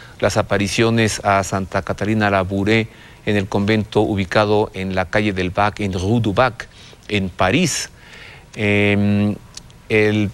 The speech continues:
peregrinaje, como le decía, visita varias ciudades de España, de Francia y también de Italia, como usted vio, Florencia, Pisa, y termina en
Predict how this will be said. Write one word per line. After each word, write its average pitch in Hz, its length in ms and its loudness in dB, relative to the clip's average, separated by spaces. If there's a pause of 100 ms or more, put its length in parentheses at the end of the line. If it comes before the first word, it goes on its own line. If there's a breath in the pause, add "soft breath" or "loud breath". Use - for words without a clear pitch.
peregrinaje, 127 640 2
como 113 180 -2
le 107 60 -2
decía, 120 560 2
visita 107 640 -2 (140)
varias 110 260 0
ciudades 110 500 0
de 95 320 -2 (160)
España, 123 600 -2 (560 soft breath)
de 95 640 0 (560)
Francia 127 640 0 (640 soft breath)
y 165 120 0
también 113 600 0
de 95 100 -4
Italia, 110 460 -2
como 101 160 -8
usted 95 240 -4
vio, 104 160 0
Florencia, 95 600 -2
Pisa, 139 460 0 (720 loud breath)
y 165 80 2
termina 180 640 2
en 127 480 0